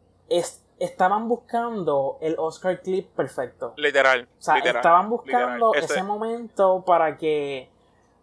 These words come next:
Speaker 1: para que Jennifer Hudson dice, di-, dijera, "Estoy actuando. Mírenme actuar".
Speaker 2: Pero ella estaba, ella
Speaker 1: Pero
Speaker 2: estaba actuando.
Speaker 1: no,
Speaker 2: Ah.
Speaker 1: no lo encontraron.
Speaker 2: O sea, el momento no lo supieron hacer, pero Jennifer Hudson sí se defendió.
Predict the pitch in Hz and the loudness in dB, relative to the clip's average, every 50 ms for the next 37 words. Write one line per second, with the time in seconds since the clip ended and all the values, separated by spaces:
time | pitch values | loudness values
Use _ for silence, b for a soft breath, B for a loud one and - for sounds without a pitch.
0 | _ _ - 180 175 175 165 175 180 175 175 180 180 175 - 190 180 165 175 170 | _ _ 6 8 8 8 6 4 2 2 2 0 0 -2 -2 -2 0 0 -2 -2
1 | - - 214 208 214 214 208 - - 233 226 - - 165 190 202 208 - 170 180 | -2 -4 -6 -6 -6 -6 -6 -4 -4 -4 -4 -6 -4 0 0 0 0 0 -2 -4
2 | 175 160 196 220 220 202 165 147 143 143 - - _ _ _ _ - 165 - - | -2 -2 -2 -2 0 2 2 2 2 2 0 -6 _ _ _ _ -12 -10 -2 2
3 | 165 151 139 - - 175 156 139 135 135 131 127 123 120 120 127 _ _ _ _ | 2 2 2 0 -2 0 0 0 0 -4 -8 -10 -10 -10 -10 -14 _ _ _ _
4 | _ _ _ _ _ _ _ _ 160 160 170 170 175 175 170 165 160 - - 175 | _ _ _ _ _ _ _ _ 0 2 4 4 4 2 0 -4 -4 2 6 8
5 | 160 160 156 156 151 156 156 147 - - 127 123 127 113 - - _ _ _ _ | 10 10 10 10 10 8 6 6 4 2 2 2 2 0 -2 -6 _ _ _ _
6 | _ _ _ _ - 170 160 156 156 151 139 139 135 135 139 - 139 123 120 143 | _ _ _ _ 6 8 8 8 8 6 4 2 2 0 -2 -4 -6 -6 -4 -4
7 | 147 151 160 - 123 131 - 151 147 147 147 180 180 175 - 151 135 143 170 165 | -2 -2 0 0 0 0 0 -2 -4 -4 -6 -8 -8 -6 -4 0 0 0 0 -2
8 | 147 135 139 _ _ _ _ _ _ _ _ _ _ _ _ _ _ _ _ _ | -8 -14 -20 _ _ _ _ _ _ _ _ _ _ _ _ _ _ _ _ _
9 | _ 156 170 - 190 180 165 165 170 170 170 170 165 165 - 202 214 214 220 220 | _ 6 8 10 10 10 12 10 10 8 6 4 4 4 4 4 6 4 4 2
10 | - 233 214 214 208 214 202 202 202 - - 202 180 165 - 147 143 139 135 135 | 0 0 0 2 2 2 2 2 0 2 4 2 2 4 4 4 4 6 4 2
11 | 135 131 - 135 135 151 156 - - - - 135 127 120 110 _ _ _ - - | -2 -2 -4 -4 -2 0 -2 -2 -2 -2 -4 -4 -4 -4 -10 _ _ _ -12 -2
12 | - 156 143 139 - - - 139 131 123 131 123 - 127 120 120 117 110 101 | 2 2 2 2 0 -2 -4 -2 -2 -2 -4 -6 -8 -12 -12 -10 -12 -12 -12